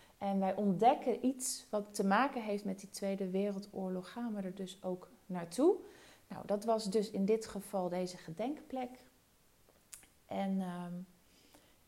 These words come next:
ja, het, het is zeker, de, ben je een keer in Putten en heeft dit ook jouw interesse of het interesse van jouw kind of kinderen? Het is echt een mooie plek. Het is echt niet lang.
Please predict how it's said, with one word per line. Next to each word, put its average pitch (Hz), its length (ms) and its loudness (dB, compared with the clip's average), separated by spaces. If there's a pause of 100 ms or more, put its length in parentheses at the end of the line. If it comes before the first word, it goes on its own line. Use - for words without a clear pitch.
(560)
ja, 165 240 -4 (1040)
het, 185 160 -4 (160)
het 214 140 4
is 247 180 6
zeker, 330 360 8
de, 269 60 4
ben 240 340 4
je 349 160 2
een 302 100 0
keer 285 240 0
in 247 140 2
Putten 247 500 0
en 196 240 -4
heeft 240 340 0
dit 247 220 0
ook 220 140 0
jouw 202 160 -2
interesse 196 520 -4
of 185 60 -4
het 185 120 -14
interesse 196 440 -6
van 190 260 -8
jouw 185 180 -4
kind 247 260 0
of - 120 -18
kinderen? 214 680 0 (360)
Het - 100 -8
is 202 140 -2
echt 247 240 2
een 220 120 2
mooie 214 300 2
plek. 226 360 0
Het 220 100 -10
is 208 140 -10
echt - 220 -4
niet 214 160 2
lang. 226 440 8